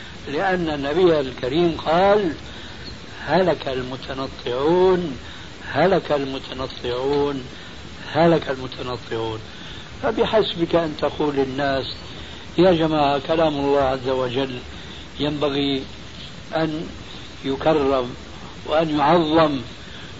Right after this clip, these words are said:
كما قال تعالى في القرآن الكريم: 'ومن يعظم شعائر الله فإنها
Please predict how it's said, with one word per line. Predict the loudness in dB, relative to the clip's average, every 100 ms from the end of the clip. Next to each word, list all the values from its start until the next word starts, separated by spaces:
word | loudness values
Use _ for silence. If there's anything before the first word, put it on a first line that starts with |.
| -2
كما | 2 4
قال | 4 2 2 0
تعالى | 0 4 2 2 0 -2 -6 -14 -14 -14 -10 2
في |
القرآن | 2 4 4 4 4
الكريم: | 0 0 4 6 6 4 0 -8 -14 -14 -14 -6
'ومن | -2 2
يعظم | 4 4 6 6 6 6 6 4 -4 -10 -14 -14 -14 -14 -14 -10 -4
شعائر | 0 4 4 6 4 4
الله | 4 6 6 8 8 8 6 4 -6 -8 -6 -8 -2
فإنها | 2 4 4 4 6 8 6